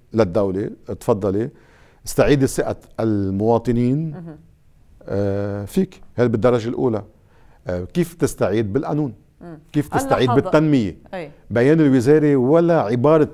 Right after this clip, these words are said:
Speaker 1: تنمية أشار لها.
Speaker 2: مم.
Speaker 1: بكل البيان
Speaker 2: هل
Speaker 1: الوزاري ما في
Speaker 2: لاحظ
Speaker 1: كلمة
Speaker 2: منع
Speaker 1: تنمية.
Speaker 2: الاحتكار وفتح الأسواق؟ آه.
Speaker 1: قانون المنافسة ما جاب سيرته.
Speaker 2: أها.
Speaker 1: كلمة تنمية مش موجودة.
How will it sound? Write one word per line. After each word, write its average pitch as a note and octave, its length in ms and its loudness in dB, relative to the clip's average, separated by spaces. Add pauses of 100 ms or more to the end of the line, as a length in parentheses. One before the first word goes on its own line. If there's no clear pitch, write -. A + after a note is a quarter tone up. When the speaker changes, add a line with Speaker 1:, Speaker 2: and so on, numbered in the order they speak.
Speaker 1:
تنمية C3+ 500 2
أشار A2+ 280 0
لها. F2 300 -6 (120)
Speaker 2:
مم. E3+ 220 -20 (120)
Speaker 1:
بكل E3 340 2
البيان B2 300 2
Speaker 2:
هل A#2 60 0
Speaker 1:
الوزاري A2 360 2
ما B2 100 2
في - 100 -2
Speaker 2:
لاحظ - 0 -
Speaker 1:
كلمة - 140 2
Speaker 2:
منع C#3+ 140 2
Speaker 1:
تنمية. C3 260 2
Speaker 2:
الاحتكار G#3 600 -4
وفتح G3+ 380 -10
الأسواق؟ F#3+ 800 -8
آه. D#3+ 160 -6
Speaker 1:
قانون D#3 280 4
المنافسة D3 600 0
ما B2+ 120 2
جاب A2+ 180 0
سيرته. - 380 -8 (280)
Speaker 2:
أها. F3 280 -14 (680)
Speaker 1:
كلمة D#3 220 4
تنمية C3 500 2
مش A#2 180 -6
موجودة. E2+ 440 -4